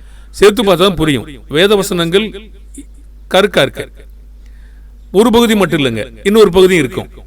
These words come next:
அப்ப இன்னொரு பகுதியை நம்ம சொல்லாம ஒரு பகுதியோட ஒரு, ஒரு முடிவுக்கு வந்துட முடியாது. அப்ப இன்னொரு பகுதி நம்ம சொல்லும் பொழுது இது ரெண்டையும் பிரிக்கும் போது அது என்ன பிரச்சனை இருக்குன்னு சொல்லி பார்க்க முடியும். அப்ப என்னை பொறுத்துக் கொள்ளுங்க, நான் ஒரு, ஒரு நிமிஷம் முன்னாடி போயிட்டே நினைக்கிறேன்.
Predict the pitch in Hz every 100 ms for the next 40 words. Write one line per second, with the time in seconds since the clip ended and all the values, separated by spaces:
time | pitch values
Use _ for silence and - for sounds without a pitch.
0 | - - - - - - - 190 220 285
1 | 254 196 226 240 208 - 180 202 202 196
2 | 185 190 202 202 190 170 147 160 170 196
3 | 190 160 147 139 120 110 101 107 101 -
4 | - - - 156 170 233 269 226 220 220
5 | 208 185 156 170 190 147 117 123 175 202
6 | 180 208 - 180 190 208 262 185 202 180
7 | 180 143 127 180 226 202 214 240 214 196
8 | 208 180 175 196 160 147 143 131 117 120
9 | 185 269 - - - - - - - -
10 | - 135 139 135 147 143 147 120 127 180
11 | 180 123 120 113 113 123 127 - 127 123
12 | 123 127 120 113 - 117 117 113 107 104
13 | 107 156